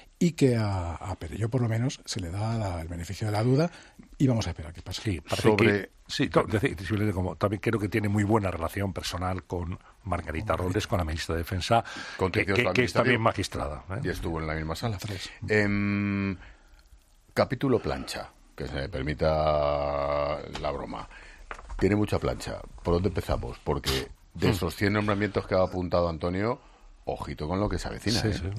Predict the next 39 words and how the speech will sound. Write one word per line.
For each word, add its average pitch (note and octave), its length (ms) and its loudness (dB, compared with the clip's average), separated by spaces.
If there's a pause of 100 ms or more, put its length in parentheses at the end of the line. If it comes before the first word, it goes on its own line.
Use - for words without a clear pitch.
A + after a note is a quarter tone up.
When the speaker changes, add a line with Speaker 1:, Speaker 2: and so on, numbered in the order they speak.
Speaker 1:
No, G#2+ 160 -6
pues - 160 -12
es - 240 -10
que A#2+ 120 0
de A#2 240 -2
momento B2 340 0
ya C3 80 2
lo C3+ 100 2
que C3 60 2
tenemos C3 540 0
es, B2+ 280 -2 (220)
estamos G#2 300 -4
hablando A#2 160 0
de A#2+ 40 0
la A#2 80 0
apertura A2 340 -4
del G#2+ 100 -2
año F#2 80 -4
judicial, E2 420 -2 (420)
es G2+ 100 -8
que A#2+ 100 2
en - 20 6
la A2 60 4
apertura F#2 260 -2
del A2+ 100 2
año - 80 -2
judicial A#2 380 0 (100)
va A2 60 2
a - 20 2
asistir A2 480 0
un G#2 100 -2
fiscal G#2 300 -2
general G2+ 260 0
del G#2 120 0
Estado A#2 340 0 (920)
Speaker 3:
La F#2 120 6
semana E2 240 0
que G2+ 80 0
viene. G2+ 220 0